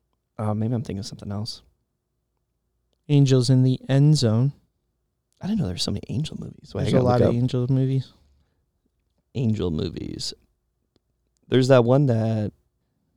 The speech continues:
Speaker 1: Angela Jolie. <laughs> Apparently there's Angel Movies. That's on Pluto. Oh, Lead Up Battle Angel. Did you ever watch that?
Speaker 2: No.
Speaker 1: Based off some sort of anime or something.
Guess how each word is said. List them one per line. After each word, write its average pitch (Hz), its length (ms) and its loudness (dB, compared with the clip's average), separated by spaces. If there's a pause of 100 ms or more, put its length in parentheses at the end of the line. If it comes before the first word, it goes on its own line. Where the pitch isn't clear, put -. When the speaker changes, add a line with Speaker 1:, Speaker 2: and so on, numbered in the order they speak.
(160)
Speaker 1:
Angela 104 440 0 (100)
Jolie. 95 500 -6 (520)
<laughs> 262 60 -8 (920)
Apparently 107 240 2
there's 104 280 -2
Angel 107 280 4
Movies. 98 640 -2 (1000)
That's - 220 -10
on - 100 -8
Pluto. - 460 -10 (440)
Oh, 110 120 2
Lead 104 220 4
Up 101 140 2
Battle 101 340 0
Angel. 98 500 -4
Did - 120 -8
you 90 80 -4
ever 87 180 -4
watch 90 260 -6
that? 104 220 -4 (340)
Speaker 2:
No. 117 300 -4 (180)
Speaker 1:
Based - 220 -6
off 98 100 -6
some - 140 -8
sort - 200 -8
of - 120 -10
anime 104 300 -6
or 92 60 -6
something. - 420 -10